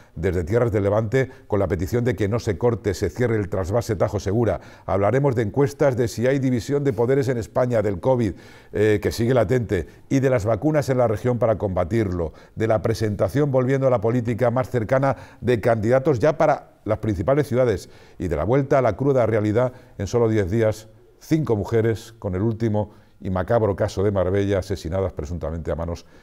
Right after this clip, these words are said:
de sus parejas o exparejas en solo un día. Ojo, han sido cuatro mujeres las que han muerto, eh, con esa violencia de género, violencia machista, violencia o asesinato. Ya se habla de pocos medios materiales y humanos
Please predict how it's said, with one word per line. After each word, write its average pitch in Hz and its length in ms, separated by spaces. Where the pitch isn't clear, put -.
de 80 80
sus 80 160
parejas 85 500
o 90 80
exparejas 80 640
en 69 100
solo 85 300
un 87 180
día. 82 240
Ojo, 80 360
han 82 160
sido 87 340
cuatro 101 400
mujeres 85 340
las 78 140
que - 80
han 78 100
muerto, 85 460
eh, 78 840
con 87 160
esa 90 180
violencia 90 640
de 82 100
género, 104 320
violencia 92 380
machista, 110 500
violencia 104 480
o 104 60
asesinato. 110 720
Ya 104 160
se - 160
habla 107 180
de 101 120
pocos 147 500
medios 101 460
materiales 92 540
y 87 40
humanos 95 380